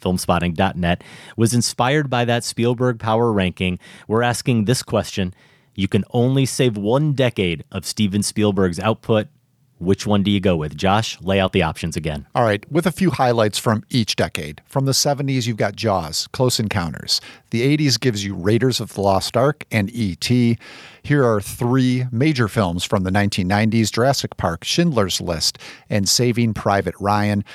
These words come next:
Speaker 2: The two thousands, Spielberg had A I artificial intelligence, Minority Report, and Catch Me If You Can. And then, in the twenty tens, War Horse and Lincoln.
Speaker 1: You can vote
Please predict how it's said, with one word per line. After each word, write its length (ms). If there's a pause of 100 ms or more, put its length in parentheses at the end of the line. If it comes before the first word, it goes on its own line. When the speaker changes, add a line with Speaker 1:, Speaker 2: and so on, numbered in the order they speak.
(200)
Speaker 2:
The 60
two 180
thousands, 500
Spielberg 420
had 320
A 140
I 220
artificial 600
intelligence, 640
Minority 520
Report, 500
and 180
Catch 300
Me 120
If 120
You 100
Can. 480 (380)
And 180
then, 300 (160)
in 100
the 80
twenty 280
tens, 480 (160)
War 240
Horse 480 (160)
and 400 (120)
Lincoln. 540 (160)
Speaker 1:
You 80
can 180
vote 300